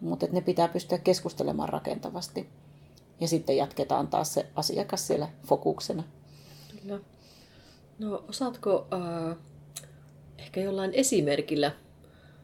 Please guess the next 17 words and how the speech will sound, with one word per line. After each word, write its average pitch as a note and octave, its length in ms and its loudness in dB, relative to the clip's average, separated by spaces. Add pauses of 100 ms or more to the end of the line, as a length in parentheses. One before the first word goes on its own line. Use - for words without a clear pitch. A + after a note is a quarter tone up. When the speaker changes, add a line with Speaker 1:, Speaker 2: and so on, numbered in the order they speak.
(280)
Speaker 2:
vaikka D3+ 340 -2 (180)
kuvitteellisellakin G3+ 1000 2
pikkasen F3 460 2
valaista, D#3+ 420 2
että D3+ 200 0
minkälainen D#3 640 2 (180)
tällainen D3 600 0
moniammatillinen D3 1000 -2 (420)
yhteistyökäynti D3+ 960 -2
voisi E3 280 -2
olla? G#3+ 280 2 (560)
Mitä A#3 180 -4
se F3 100 -2
asiakas - 480 -2
siitä - 220 -6
saa E3 440 4
ja D3 140 6